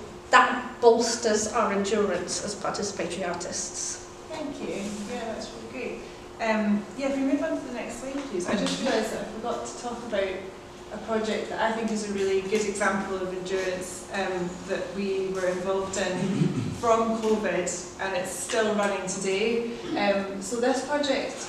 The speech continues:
Speaker 2: was called Museum of Things, and it was a partnership project between us and Maryhill Integration Network.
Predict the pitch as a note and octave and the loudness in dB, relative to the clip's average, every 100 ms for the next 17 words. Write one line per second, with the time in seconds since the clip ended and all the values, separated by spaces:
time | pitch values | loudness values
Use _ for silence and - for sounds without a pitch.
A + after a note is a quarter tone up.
0 | - A3+ A3+ A3+ G#3+ A3 A3 A3+ A#3 A#3+ | -4 -4 -2 0 2 2 2 0 0 0
1 | A#3 A#3 C4+ D4 D4+ - G#3+ G#3 G#3 G#3 | 0 -2 2 4 4 0 -2 -2 0 -2
2 | - - G3+ A#3 A#3+ B3+ B3 - G#3+ G#3 | -4 -6 -4 0 0 0 -2 -2 -2 0
3 | G#3 - - G#3+ G#3 G#3 G3+ - G3 F#3+ | -2 -4 -4 -2 0 0 -2 -6 -6 -4
4 | F#3+ G3 G3 G#3 G3+ G3 G3 - G#3+ G#3+ | -4 -2 -2 -2 -2 -4 -4 -4 -2 -2
5 | G#3+ G3+ G#3 G#3+ A3+ | 0 0 0 0 0